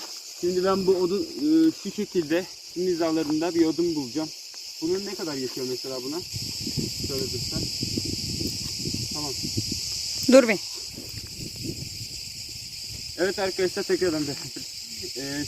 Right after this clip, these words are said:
Speaker 1: şunu hizasını dediğim gibi yapacağız. Bunun hizasında bir odun bulmaya çalışacağım. Şimdi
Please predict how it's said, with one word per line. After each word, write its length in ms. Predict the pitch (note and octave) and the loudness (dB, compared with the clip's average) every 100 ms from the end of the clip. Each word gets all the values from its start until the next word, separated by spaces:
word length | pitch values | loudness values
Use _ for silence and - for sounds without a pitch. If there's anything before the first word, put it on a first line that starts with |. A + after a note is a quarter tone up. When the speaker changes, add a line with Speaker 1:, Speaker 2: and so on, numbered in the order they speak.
| - | -2
Speaker 1:
şunu 220 | F#3+ F#3+ - E3+ D3+ | 0 0 -2 -6 -4
hizasını 480 | D3+ E3 D#3 E3+ | 0 0 0 -2
dediğim 200 | D3 E3 | 2 2
gibi 100 | D#3 | 4
yapacağız. 380 | D#3 D3 D#3 F3+ D3 | 2 2 2 0 4
Bunun 140 | E3+ G3 | 2 4
hizasında 440 | E3+ D#3+ F3+ E3+ | 4 4 4 4
bir 60 | E3 | 6
odun 240 | D#3+ E3 | 4 2
bulmaya 240 | D3 C3+ A#2+ - - A2+ - | 2 0 -2 -4 -10 -8 -4
çalışacağım. 480 | C3 A2 C3 D#3 F3+ - - - - - - - - | -4 -4 -2 -2 -2 -4 -4 -6 -6 -6 -4 -4 -4
Şimdi 300 | G3+ A3 G3+ | -2 2 2